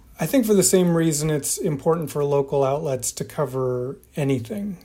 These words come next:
you know, because, uh, anything that's important, you know, because the national outlets are not gonna cover your local school board, they're not gonna cover your local city government.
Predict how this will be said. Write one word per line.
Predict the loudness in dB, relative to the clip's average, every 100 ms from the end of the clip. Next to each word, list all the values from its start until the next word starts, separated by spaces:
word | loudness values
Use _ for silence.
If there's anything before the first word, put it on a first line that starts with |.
| -8
you | -4
know, | -2 -2
because, | -2 -6 -8 -2 2 4 6 4 4 0 -2 -4 -8 -4
uh, | 0 2 2 0 -2
anything | -2 4 4 4 0
that's | -2 -2
important, | -4 -4 -2 -2 -4 -10 -6
you |
know, | -4 -4
because | -6 -4 -2
the | 0
national | 0 0 0 -4
outlets | -2 -2 -2 -2 -2 -2
are | -2
not | 0 -2
gonna | -2 -4 -4
cover | -2 0 2 2
your | 2 0
local | 0 -2 -4
school | -6 -4 -2 -2
board, | 0 2 2 2
they're | 0 -4
not | -4 -6
gonna | -6
cover | -6 -6 -4 -2
your | -2 -2
local | -2 -2 -4
city | -4 -4
government. | 0 0 2 0 0 -2 -6